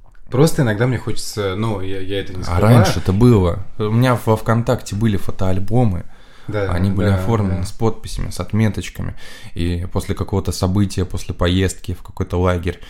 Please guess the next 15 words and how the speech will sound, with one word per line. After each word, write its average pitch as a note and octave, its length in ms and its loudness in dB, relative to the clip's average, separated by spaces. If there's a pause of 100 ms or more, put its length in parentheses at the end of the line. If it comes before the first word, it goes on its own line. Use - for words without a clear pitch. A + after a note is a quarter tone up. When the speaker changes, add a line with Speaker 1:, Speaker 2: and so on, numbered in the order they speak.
(320)
Speaker 2:
необходимо F2 540 0
было E2+ 360 -6 (320)
з-, - 440 -8
отобрать F#2 360 2
фотографии E2+ 760 -4
Speaker 1:
Мгм. A2+ 160 -2
Speaker 2:
специально, - 480 -4
подгрузить F#2+ 640 0
их, - 100 -8
Speaker 1:
Мгм. A2 180 -2
Speaker 2:
назвать F2 340 0
фотоальбом, F#2 580 -2
выбрать G#2 320 4
обложку G2+ 480 4
фотоальбома, E2+ 640 -8